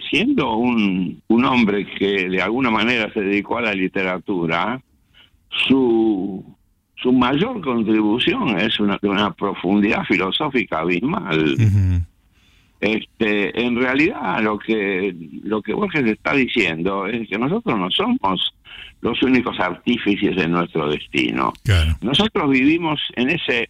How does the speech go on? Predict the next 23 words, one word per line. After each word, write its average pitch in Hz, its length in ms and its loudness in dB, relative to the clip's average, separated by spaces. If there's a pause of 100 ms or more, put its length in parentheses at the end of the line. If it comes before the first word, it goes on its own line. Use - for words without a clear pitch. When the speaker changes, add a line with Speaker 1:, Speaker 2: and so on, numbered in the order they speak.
(140)
Speaker 1:
en 120 100 -2
esa 139 240 -2
oscilación, 101 1040 0
¿no? 156 340 -2 (380)
A - 140 2
veces 165 340 0
sentimos 147 600 0
que 110 120 2
nosotros 120 720 -4 (280)
somos 165 340 0
seres 139 260 0
libres, 90 640 2 (500)
que 101 120 -4
hacemos 113 540 -4
nuestra 76 400 -2
vida. 58 480 -2 (440)
Y 92 80 0
otras 127 260 0
veces 165 380 -2 (120)
sentimos 113 720 0 (600)
que - 100 -2
somos, 156 420 0 (920)
eh, 110 280 0